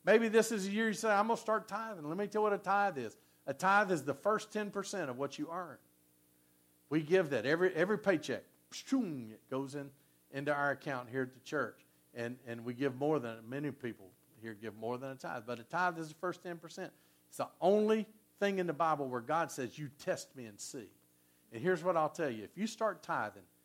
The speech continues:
unless you're going out gambling, uh, but if you start tithing, if you're not in a better position this time next year, I'll give you your money back. I'll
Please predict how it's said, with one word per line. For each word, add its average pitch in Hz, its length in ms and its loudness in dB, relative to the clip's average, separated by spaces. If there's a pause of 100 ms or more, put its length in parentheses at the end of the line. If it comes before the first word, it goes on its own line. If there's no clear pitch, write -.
(160)
unless 117 240 -4
you're 123 80 -16
going 135 180 -4
out 117 200 -6
gambling, 107 420 -8 (580)
uh, 113 280 -2
but 127 100 -2
if 120 140 -6
you 247 80 4
start 226 340 2
tithing, 120 480 0 (240)
if 117 160 -12
you're 196 120 2
not 202 180 4
in 127 40 -6
a 117 40 -4
better 165 260 4
position 156 680 -4
this 170 180 0
time 160 280 -2
next 160 300 -4
year, 156 100 0
I'll 123 60 0
give 131 180 -4
you 127 80 -6
your 127 80 -6
money 107 260 -14
back. 92 140 -16 (3000)
I'll 98 80 -14